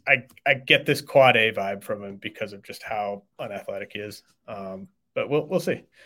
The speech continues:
Um, Chris Stevens asked, uh, How is it that so many top picks from college have been big f-,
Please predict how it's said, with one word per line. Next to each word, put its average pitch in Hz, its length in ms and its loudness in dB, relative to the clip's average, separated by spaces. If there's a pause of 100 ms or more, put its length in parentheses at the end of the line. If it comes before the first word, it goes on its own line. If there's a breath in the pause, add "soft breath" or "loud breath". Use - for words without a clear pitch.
(580 soft breath)
Um, 101 500 -4
Chris 185 200 2
Stevens 147 880 -2 (280)
asked, 135 540 0 (100)
uh, 110 260 -6
How 160 280 4
is 156 140 2
it 151 160 -2
that 131 260 2 (200)
so 135 300 -2
many 135 200 0
top 127 280 -2
picks - 380 -4
from 120 220 -6
college 123 460 -2
have 107 120 -12
been 104 300 -8
big 120 180 0
f-, - 240 -16